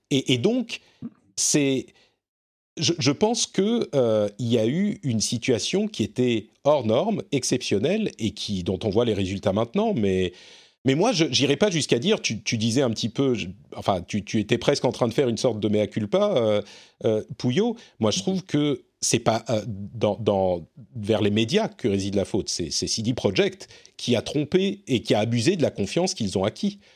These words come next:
à ce niveau-là. Et, et ça, ça n'arrive quasiment jamais de cette manière. Les, généralement, on te, on te télégraphe un petit peu le truc, plus ou moins. C'est, on a, j'ai pas de souvenir d'un autre jeu qui a été aussi trompeur et caché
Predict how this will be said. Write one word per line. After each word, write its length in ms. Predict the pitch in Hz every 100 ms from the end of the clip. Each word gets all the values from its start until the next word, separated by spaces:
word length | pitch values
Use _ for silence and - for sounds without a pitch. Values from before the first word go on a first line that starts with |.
| _
à 100 | 101
ce 80 | -
niveau-là. 360 | 98 92 80 - _ _ _
Et, 300 | 113 101 101
et 40 | 120
ça, 200 | - 123 123
ça 160 | -
n'arrive 360 | 120 120 208 185
quasiment 480 | - 135 120 165 214
jamais 340 | 139 127 220
de 80 | 131
cette 240 | 123 185
manière. 480 | 208 233 180 170 151 - - -
Les, 200 | 110 110
généralement, 580 | 82 113 110 101 120 220
on 120 | 185
te, 460 | 104 - 101 95 95 127
on 100 | 104
te 500 | - 110 98 92 85 85 -
télégraphe 500 | 131 113 98 151 -
un 100 | 104
petit 160 | -
peu 100 | 107
le 60 | 98
truc, 200 | - 170
plus 180 | 120 120
ou 20 |
moins. 260 | 190 180 92
C'est, 180 | 98
on 140 | 98 101
a, 40 | - -
j'ai 160 | 120 117
pas 120 | 196
de 60 | 196
souvenir 540 | - 127 135 190 214 - -
d'un 280 | 113 107 113
autre 320 | 185 190 147
jeu 320 | 110 123 196
qui 180 | 214 -
a 40 | 110
été 420 | 104 - 165 190 - - _ _
aussi 640 | 185 185 - - 190 202 - _ _
trompeur 440 | - 139 113 175 160
et 80 | 98
caché 500 | 117 - 190 208